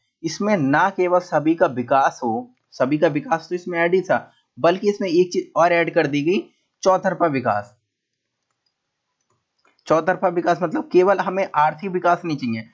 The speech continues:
बल्कि आर्थिक विकास के साथ में हमें सामाजिक विकास, राजनीतिक विकास,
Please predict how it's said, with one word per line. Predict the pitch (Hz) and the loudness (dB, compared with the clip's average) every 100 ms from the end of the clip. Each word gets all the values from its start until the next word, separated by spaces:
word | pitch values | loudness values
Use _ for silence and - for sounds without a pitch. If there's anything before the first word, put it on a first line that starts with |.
| _ _ | _ _
बल्कि | 156 160 196 - | -2 0 -2 2
आर्थिक | 143 147 - - | 2 2 -4 -2
विकास | 156 156 147 - | 0 2 -2 -2
के | |
साथ | 160 143 135 156 | -6 -4 -4 -2
में | 156 | -2
हमें | 147 | -2
सामाजिक | 151 123 110 113 120 156 | -2 -2 0 0 -2 -4
विकास, | 139 127 131 135 - | -2 2 2 0 -2
राजनीतिक | 113 110 110 110 131 | -4 -4 -6 -12 -8
विकास, | 151 135 127 127 | -6 -2 2 0